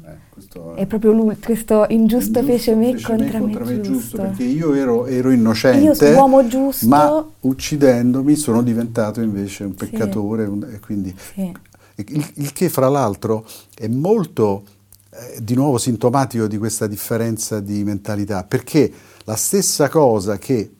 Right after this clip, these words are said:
Speaker 1: più tardi nell'incontro con Catone, cioè il suicidio, verrà invece esaltata come una forma di fermezza.
Speaker 2: Sì.
Speaker 1: Quindi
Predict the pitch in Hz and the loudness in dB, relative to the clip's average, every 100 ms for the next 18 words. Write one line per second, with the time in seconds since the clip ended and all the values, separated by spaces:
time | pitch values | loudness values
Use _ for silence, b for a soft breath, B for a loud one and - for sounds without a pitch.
0 | _ - 107 107 131 120 107 90 92 85 | _ -12 -12 0 0 2 -2 -8 -10 -10
1 | _ _ _ _ _ _ _ 101 98 101 | _ _ _ _ _ _ _ -6 -6 -4
2 | 117 107 107 104 104 - 104 127 104 90 | -4 -4 -4 -4 -6 -6 -4 -2 -2 -6
3 | 92 b b b b - 87 95 - 107 | -12 b b b b -8 -8 -6 -8 -8
4 | - 113 101 123 135 127 117 117 123 120 | -6 -4 -2 -2 0 0 0 0 0 -2
5 | 110 98 135 - 113 120 98 95 101 - | -4 -2 -4 -2 -4 -4 -8 -8 -8 -10
6 | 110 104 95 98 98 123 123 - - 95 | -8 -8 -10 -12 -4 -2 -2 -4 -12 -14
7 | B B B B - 196 131 117 107 | B B B B -2 4 4 4 -2